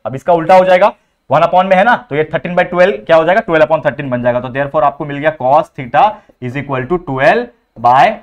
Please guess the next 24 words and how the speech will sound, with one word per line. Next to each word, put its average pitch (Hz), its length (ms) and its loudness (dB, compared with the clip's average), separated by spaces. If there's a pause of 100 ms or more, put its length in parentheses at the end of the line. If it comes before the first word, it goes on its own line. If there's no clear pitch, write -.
(140)
thirteen। 110 400 -12
ये 110 100 -8
आ 131 120 2
गया 131 160 -2
आपका 127 240 0
एक 131 240 -10
और 131 120 -4
आंसर, 104 320 -6 (380)
जो 120 80 -10
कि 127 120 -6
आ 123 120 4
गया 165 120 -2
cos 135 200 -2
theta 101 240 -8
का। 101 60 -6
तो 104 100 -10
cos 147 260 0
theta 160 160 0
का 165 60 4
वैल्यू 160 200 2
भी 160 60 -6
पता 156 200 2
चल 151 160 -2
गया। 147 160 -4